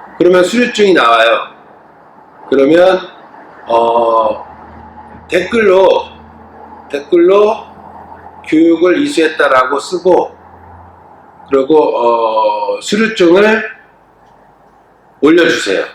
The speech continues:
그 수료증을 만약에 올리기가 불편하거나 안 올라가거나 아니면 바로 수료증이 나오지 않는다라고 하면,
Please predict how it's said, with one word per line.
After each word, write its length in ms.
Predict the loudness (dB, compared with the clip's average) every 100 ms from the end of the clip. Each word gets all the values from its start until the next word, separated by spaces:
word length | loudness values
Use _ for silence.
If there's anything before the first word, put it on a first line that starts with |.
| _ _ _ -20 -20 -20 -20 -20 -20 _ _ _ -20 -20 -6
그 100 | -4
수료증을 420 | -2 -2 0 2
만약에 400 | 4 2 2 2
올리기가 920 | 2 2 2 0 0 2 2 0 -4 -14 _ _ _
불편하거나 800 | -2 0 2 2 2 2 2 2
안 120 | 2
올라가거나 880 | 2 4 4 2 0 2 2 0 -4 -14 _ _ _ _
아니면 320 | -4 0 0
바로 360 | 0 0 2 2
수료증이 460 | 2 -4 -2 0 0
나오지 320 | 2 0 0
않는다라고 640 | 0 0 0 0 0 0
하면, 520 | 0 2 2 2 0